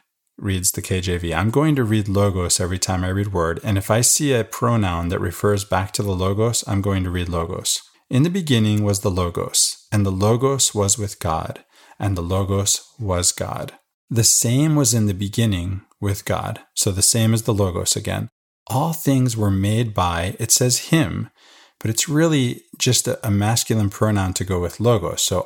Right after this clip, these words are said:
all things were made by the logos. So what happens here right away by verse three, if you're already a Christian and it's all these years on from the time this was written,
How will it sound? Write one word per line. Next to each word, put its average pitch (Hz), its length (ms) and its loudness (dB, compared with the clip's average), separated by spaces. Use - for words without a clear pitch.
all 139 160 2
things 156 300 -2
were 113 120 0
made 95 300 0
by 82 200 -2
the 98 120 -4
logos. 135 640 0
So - 120 2
what 113 100 2
happens 165 420 0
here 110 160 0
right 113 200 2
away 107 200 2
by 90 180 -2
verse 101 320 0
three, 98 300 0
if - 260 -6
you're 110 160 4
already 151 240 2
a 165 60 -2
Christian 101 580 -4
and 98 240 0
it's 101 140 -2
all 127 440 0
these 127 280 0
years 120 240 2
on 104 280 2
from 104 180 2
the 98 80 0
time 101 260 0
this 123 160 -2
was 139 120 -4
written, 95 460 -4